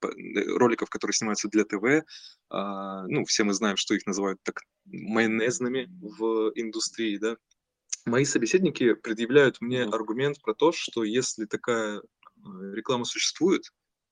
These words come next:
Speaker 1: значит, она работает. И в
Speaker 2: Мгм.
Speaker 1: целом, как бы, тут не согласиться-то сложно. Есть категория людей, там, какие-нибудь женщины-домохозяйки, которые являются основными потребителями,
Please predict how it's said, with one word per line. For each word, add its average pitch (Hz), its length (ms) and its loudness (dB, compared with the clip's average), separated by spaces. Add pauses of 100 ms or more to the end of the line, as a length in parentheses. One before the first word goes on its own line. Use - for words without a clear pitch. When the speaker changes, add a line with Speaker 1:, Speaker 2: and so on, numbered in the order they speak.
(220)
Speaker 1:
значит, 107 500 -2
она 120 300 -2 (220)
работает. 107 680 -4 (480)
И - 180 0
в 120 60 0
Speaker 2:
Мгм. - 0 -
Speaker 1:
целом, 139 360 4
как - 200 -10
бы, 120 340 4
тут - 200 -12
не - 60 -10
согласиться-то 139 600 0
сложно. 175 380 4
Есть 107 240 0
категория 117 460 0
людей, 123 300 4
там, 98 380 -8
какие-нибудь 104 380 -6
женщины-домохозяйки, 113 960 0
которые 113 320 0
являются 107 440 0
основными 120 420 -2
потребителями, 104 640 -8